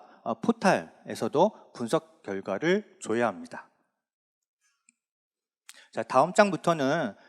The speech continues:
이 카프카와 그린플럼으로 이어지는, 어, 데이터 파이프라인에 대한 설명,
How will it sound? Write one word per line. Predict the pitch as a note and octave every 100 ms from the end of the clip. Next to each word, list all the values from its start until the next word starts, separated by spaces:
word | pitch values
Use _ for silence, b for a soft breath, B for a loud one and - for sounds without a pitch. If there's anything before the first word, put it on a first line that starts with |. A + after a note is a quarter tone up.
| b -
이 | C3+ C3+ C3+ C3+ C3 C#3 -
카프카와 | - - - G#3 G3+ F#3+ G3 G#3
그린플럼으로 | - E3+ F#3 F#3+ F3 E3+ E3+
이어지는, | B2+ C#3 C#3+ F#3+ F3 F3+ G2+ b b b -
어, | B2
데이터 | B2 C#3+ D#3 - C#3 C3 - - _ _ _ _ _ -
파이프라인에 | - B3+ - F#3+ C3+ C#3 C3+
대한 | A#2+ A2 A#2
설명, | F#3 F#3+ C3 D3+